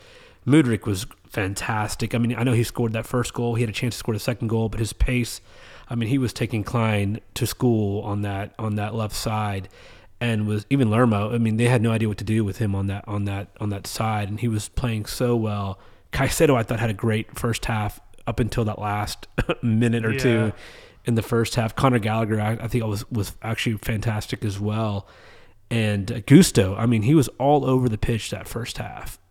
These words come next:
Speaker 1: You know, all of our buildup came on that right side. I showed you the pass map
Speaker 2: Yeah.
Speaker 1: before we started this podcast. Everything was being built on that right side. And Gusto shows you why that was probably one of the most important signings, given the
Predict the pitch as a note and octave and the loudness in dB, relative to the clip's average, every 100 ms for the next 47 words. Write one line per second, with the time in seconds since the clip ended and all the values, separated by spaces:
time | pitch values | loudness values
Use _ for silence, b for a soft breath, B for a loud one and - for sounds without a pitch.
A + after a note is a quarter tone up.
0 | - C3 A2+ G#2+ G#2+ - A2+ - _ _ | -6 -2 0 0 -4 -10 -18 -18 _ _
1 | - _ - D3+ G3 F3 C#3+ A2 B2 A2 | -20 _ -2 4 6 6 4 6 6 4
2 | G2 - A#2 G#2 G2+ G#2+ G#2+ G#2 A2+ G#2 | 0 -4 -2 -2 -4 -6 -6 -6 -4 -2
3 | C3+ - C#3 A2 G2+ A2+ A2 - G#2 - | -2 -2 -2 -2 -2 -4 -4 -6 -8 -8
4 | - A#2+ G#2+ - - - B2 A#2 A#2 A2 | -12 -12 -14 -16 -20 -4 -2 0 -2 -4
5 | A2+ G#2 - G#2 G2+ - G#2+ G#2+ - - | -4 -6 -6 -4 -4 -6 -8 -8 -10 -2
6 | C#3+ D#3 C3+ A#2 A2+ - A2+ A#2+ A2 G2 | 0 2 0 0 -2 -10 -4 -2 0 -2
7 | A2 - - G2+ G2+ G2+ G#2 - G#2 F#2+ | -2 -4 -10 -10 -6 -8 -6 -8 -8 -10
8 | - B B B B B - B2 A2 A#2+ | -14 B B B B B -4 0 0 4
9 | D#3 - E3+ D#3 - C3 C3 B2+ A2+ G#2 | 4 4 2 0 2 2 2 2 0 0
10 | A2+ A2 G#2 G2+ B2+ A2 B2 A2+ - - | -2 -2 -2 -6 -8 -8 -4 -6 -2 0
11 | A#2+ A#2 A#2 A2 A2 G#2+ A2 A2 A#2 G2+ | 0 0 0 0 0 0 -2 -2 -4 -4
12 | A2+ A2+ - A#2+ C3+ G#2+ - - A2 A2 | -6 -6 -4 0 0 -2 -4 -4 -2 -2
13 | A2 - _ A2+ A2+ G#2+ A2 | -4 -12 _ -4 0 0 -2